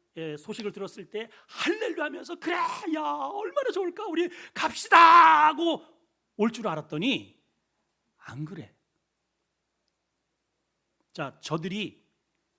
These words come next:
어떻게 반응을 했는지 아십니까? 자, 우리가 읽진 않았는데 십 절입니다. 십 절. 이렇게 반응했어요. 십 절. 시작.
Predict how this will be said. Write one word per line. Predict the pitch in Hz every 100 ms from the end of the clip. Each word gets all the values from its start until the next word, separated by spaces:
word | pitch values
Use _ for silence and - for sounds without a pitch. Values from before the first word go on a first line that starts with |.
| _ _
어떻게 | 151 160 214
반응을 | - 175 185 180
했는지 | 170 160
아십니까? | 147 151 147 - 240 - _ _ _ _ _ _ _
자, | -
우리가 | 131 135
읽진 | 131 - 151
않았는데 | 131 127 120
십 | 117 - _ -
절입니다. | 190 151 120 107
십 | 104 - _
절. | - - _
이렇게 | 160 180 220
반응했어요. | 185 190 165 - 160
십 | - -
절. | - 123
시작. | - - 214 214 202 180 151 165 233 _